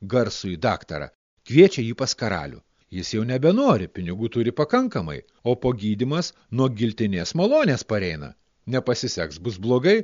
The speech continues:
su karalium ne juokai, bet niekas jo noro nežiūri. Nuvežė pas karalių ir sako: "Išgydyk, o jei ne, bus tau galva žemėn."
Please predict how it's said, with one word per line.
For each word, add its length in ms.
su 180
karalium 520
ne 140
juokai, 380
bet 260
niekas 400
jo 140
noro 300
nežiūri. 580
Nuvežė 440
pas 220
karalių 400
ir 80
sako: 460
"Išgydyk, 760
o 180
jei 280
ne, 200
bus 260
tau 240
galva 440
žemėn." 520